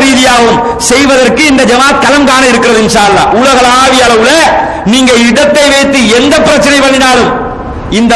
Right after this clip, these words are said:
மக்களுடைய கொள்கையையும் இந்த மக்கள் கொண்டிருக்கக்கூடிய இந்த இஸ்லாத்தையும் அழிக்க முடியுமா? அது நடக்காது. யுரீதுன லியுத்ஃபிஉ நூரல்லாஹி பிஅஃப்வாஹிஹிம். அல்லாஹ்வினுடைய ஒளியை வாய்களால் ஊதி அணைக்க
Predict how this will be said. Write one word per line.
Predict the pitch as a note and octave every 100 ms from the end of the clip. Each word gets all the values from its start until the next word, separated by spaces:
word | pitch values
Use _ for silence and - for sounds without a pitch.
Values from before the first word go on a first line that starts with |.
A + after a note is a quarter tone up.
| A3+
மக்களுடைய | - A3+ C4+ C4+ B3+ A#3 A3+
கொள்கையையும் | B3+ B3+ B3 A#3 B3+ D#4+ C4+ - - - A#3
இந்த | B3+ B3
மக்கள் | B3 B3 C#4+ C#4
கொண்டிருக்கக்கூடிய | C4 C4+ C4 C4 - B3+ B3+ A#3+
இந்த | A#3 -
இஸ்லாத்தையும் | C4 C#4 C4 B3 C#4 E4 B3 - - A3
அழிக்க | C4 C#4
முடியுமா? | C4 C4 C4 C4 C#4+ C4+ - - - - - F3
அது | A#3 D4+
நடக்காது. | C#4+ C#4 C4+ B3+ A3+ D#3+ - F3+
யுரீதுன | A#3 C4+ B3 B3+ A#3+
லியுத்ஃபிஉ | A#3 A3+ - B3+ B3+ A#3+
நூரல்லாஹி | B3 A#3+ A#3 A3+ G#3 - - F#3
பிஅஃப்வாஹிஹிம். | A#3 A3 A3+ C4 A#3+ G3 F#3+ F3+ D#3+ - - - - - - E3+
அல்லாஹ்வினுடைய | B3 C4+ B3+ A#3+ A3+ A3+ A3+
ஒளியை | C4+ C4 A3 - - - G3
வாய்களால் | B3+ C#4+ C4+ B3+ A#3+
ஊதி | C#4 C4+
அணைக்க | B3+ A#3+